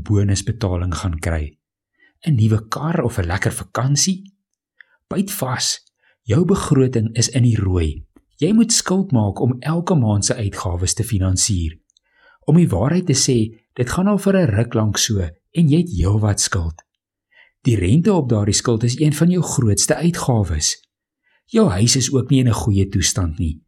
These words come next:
Die krag gaan elke nou en dan af. Die pype lek en die oprit is vol gate. Die plek is lanklaas geverf en jy het nou die dag agtergekom die sekuriteitstelsel werk nie so goed soos wat jy gedink het nie.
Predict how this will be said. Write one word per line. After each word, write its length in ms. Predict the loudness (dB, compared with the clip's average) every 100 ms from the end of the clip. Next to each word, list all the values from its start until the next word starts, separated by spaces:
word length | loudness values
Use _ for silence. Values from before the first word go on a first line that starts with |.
| _ _ _ -4
Die 180 | -4
krag 300 | 0 2 2
gaan 160 | 2 0
elke 280 | 0 0 2
nou 200 | 4 4
en 80 | 2
dan 240 | 2 -2
af. 380 | -2 -4 -8 -16 _ _ _
Die 180 | -8 -4
pype 360 | -2 0 0
lek 340 | 0 0 -2 -6
en 200 | -2 0
die 160 | 0
oprit 400 | 0 0 0 0
is 160 | 0 -6
vol 320 | -2 0 0
gate. 580 | -2 -2 -2 -2 -6 -10 -14 _ _ _ _
Die 160 | -4 -2
plek 260 | -2 -2 0
is 140 | 0
lanklaas 520 | 0 0 0 0 0
geverf 600 | -2 -2 -2 -2 -4 -8 -16 _ _ _ _
en 180 | -2 2
jy 120 | 2
het 80 | 2
nou 180 | 2 2
die 80 | 2
dag 240 | 2 0
agtergekom 640 | -2 -2 -2 -2 0 0 2
die 80 |
sekuriteitstelsel 1200 | 0 0 0 0 0 0 0 0 0 0 0 0
werk 320 | 0 -2 -2 0
nie 100 | 0
so 140 | 0
goed 260 | -2 -2 -2
soos 180 | -2
wat 160 | -2 -2
jy 100 | -2
gedink 400 | -2 -2 -2 -2
het 140 | -4
nie. 200 | -2 -4